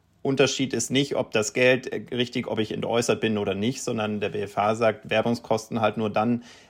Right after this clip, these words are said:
wenn es mit den Erwerbsaufwendungen zusammenliegt, wenn das kausal verbunden ist. Hier ist aber nicht kausal die Mieteinnahme, sondern kausal ist die Verpflichtung aus der W E G-Mitgliedschaft. Und deswegen haben wir noch nichts,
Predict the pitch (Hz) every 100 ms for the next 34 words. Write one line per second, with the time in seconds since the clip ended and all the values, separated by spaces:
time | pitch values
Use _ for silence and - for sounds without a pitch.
0 | - 117 113 113 131 139 127 110 110 143
1 | - 131 131 127 123 117 107 107 117 147
2 | 147 131 - 113 117 127 - 117 107 113
3 | 120 127 - - 117 117 120 117 110 104
4 | 98 127 120 - 107 110 117 - 104 101
5 | 104 110 110 - - - - - 104 101
6 | - 117 120 - 110 110 104 110 110 104
7 | 107 104 104 98 101 - 104 110 - 107
8 | 107 104 87 110 - 104 98 101 - 104
9 | 101 98 82 98 101 101 104 101 98 -
10 | - - 87 - - 95 98 - 113 104
11 | 101 104 101 98 107 110 - 110 113 -
12 | -